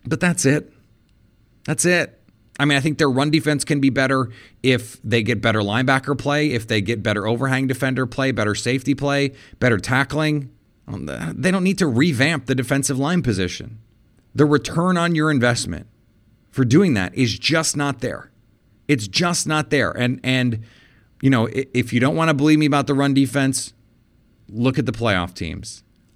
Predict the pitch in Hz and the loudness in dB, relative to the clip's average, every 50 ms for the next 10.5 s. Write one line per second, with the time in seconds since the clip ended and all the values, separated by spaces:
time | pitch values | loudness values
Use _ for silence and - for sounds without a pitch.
0 | _ - 110 147 156 - - - 135 135 - 107 131 127 107 120 117 120 113 110 | _ 0 2 2 2 0 -2 -2 -2 -2 0 -2 -2 0 2 2 4 4 4 2
1 | 98 71 104 98 104 104 107 101 90 117 110 117 117 113 110 110 107 - - 110 | 0 0 -2 -2 -2 -2 -2 -2 -2 -2 -2 0 0 0 0 0 -2 -4 -4 -2
2 | 107 104 104 98 87 85 85 87 - 98 110 107 120 131 131 127 117 113 - 123 | 0 0 0 0 -2 -4 -8 -8 -6 -4 -4 -2 0 0 0 0 -2 -2 -2 -2
3 | 117 113 107 - 98 98 92 90 80 71 - - - - - _ _ _ _ _ | -2 -2 -2 -4 -4 -6 -6 -6 -6 -8 -10 -14 -16 -20 -20 _ _ _ _ _
4 | _ _ _ _ _ _ 143 143 - - - - - 170 165 131 123 147 151 147 | _ _ _ _ _ _ -4 -2 -2 -4 -2 0 0 0 0 0 -2 -2 -2 -2
5 | 147 - - 135 135 - - 120 - - _ _ - - - _ 143 147 156 165 | -2 -2 -2 -4 -4 -4 -6 -10 -16 -20 _ _ -20 -20 -10 _ -2 -2 0 0
6 | 170 165 - 156 160 156 156 156 156 156 143 143 143 139 139 127 110 101 98 98 | 0 0 0 0 0 2 2 2 2 2 0 2 2 2 2 0 0 -2 -4 -6
7 | 95 - - _ _ _ _ _ _ _ - 143 156 151 - 175 160 156 160 165 | -8 -12 -16 _ _ _ _ _ _ _ -2 0 0 2 2 2 2 4 4 2
8 | 165 165 - - 135 127 123 120 123 123 120 117 - - _ _ - 87 85 104 | 2 0 0 0 0 0 0 0 0 -2 -2 -4 -8 -14 _ _ -12 -6 -2 0
9 | 120 143 151 135 127 127 - - 117 113 107 107 107 110 104 98 107 101 107 110 | 0 2 2 0 0 -2 -2 -2 -2 0 0 0 0 0 0 0 0 -2 -2 -2
10 | 117 135 190 - - - - - - - | -2 -2 -2 -2 -4 -8 -12 -14 -14 -16